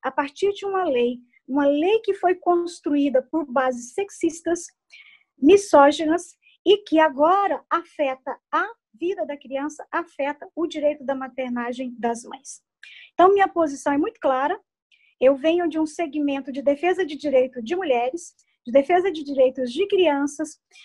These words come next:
e o adoecimento psíquico nesta situação,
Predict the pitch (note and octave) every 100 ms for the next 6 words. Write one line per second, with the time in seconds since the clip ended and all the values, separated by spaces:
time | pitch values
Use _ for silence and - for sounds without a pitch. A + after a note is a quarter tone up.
0 | - _ C4 D#4 D#4 D#4+ B3 G4+ A4+ A4+
1 | - F#4 F#4 G#4 A#4+ G#4+ - - - D#4+
2 | - - A#3 _ B3 D#4+ A4+ A4 G4 F4
3 | F4 C#4 C#4 - C#4+ D#4